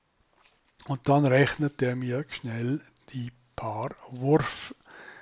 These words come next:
ballistischen Bahnen und dann sieht man, wenn man hier hingeht, welcher Winkel gibt die größte Wurfweite.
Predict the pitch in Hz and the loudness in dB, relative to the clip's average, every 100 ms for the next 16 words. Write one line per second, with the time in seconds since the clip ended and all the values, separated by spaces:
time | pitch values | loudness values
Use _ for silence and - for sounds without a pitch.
0 | _ - 123 143 - - 143 - 139 147 | _ -8 -2 -2 -2 -6 -6 -6 2 8
1 | 156 190 220 220 208 170 165 165 - 151 | 10 10 10 6 2 0 -2 -2 -6 -6
2 | 165 - 139 147 - 151 147 151 143 - | -6 -4 -4 -4 -6 -2 0 -2 -8 -16
3 | _ _ _ _ _ _ _ _ - _ | _ _ _ _ _ _ _ _ -20 _
4 | _ _ _ _ _ _ _ _ _ _ | _ _ _ _ _ _ _ _ _ _
5 | _ _ _ - 139 131 131 143 139 117 | _ _ _ -16 -12 -12 -10 -4 -4 -2
6 | 127 156 170 151 143 147 151 - - - | 0 0 4 8 8 8 6 0 -14 -12
7 | 110 160 131 - 135 135 165 175 170 - | -10 -12 -14 -6 0 6 10 10 8 4
8 | 160 156 139 139 156 170 - - 147 151 | 6 6 6 2 2 0 -6 -2 0 0
9 | 143 - 139 131 123 120 135 - - 127 | -4 -4 -8 -4 -4 -4 -6 -8 -8 -8
10 | 123 147 160 - 135 127 147 147 _ - | 0 0 0 -4 -6 -2 0 -2 _ 0
11 | 139 | 0